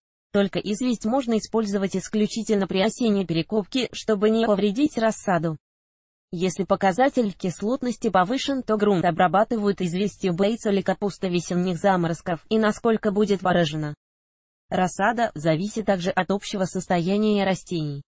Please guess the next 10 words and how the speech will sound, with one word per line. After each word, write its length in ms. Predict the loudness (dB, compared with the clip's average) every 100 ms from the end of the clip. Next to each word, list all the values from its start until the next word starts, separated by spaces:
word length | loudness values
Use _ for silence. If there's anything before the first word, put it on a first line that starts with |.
| _ _
Если 360 | -2 0 0 0
они 260 | 0 0 0
здоровы, 560 | 2 4 4 2 -2 -4
успели 460 | -8 -2 -2 0
укрепиться 540 | -2 -2 -2 -2 -2 -2
и 60 |
хорошо 420 | 0 2 2 0 0
пошли 360 | 0 0 -2
в 100 | 0
рост, 240 | 0 -2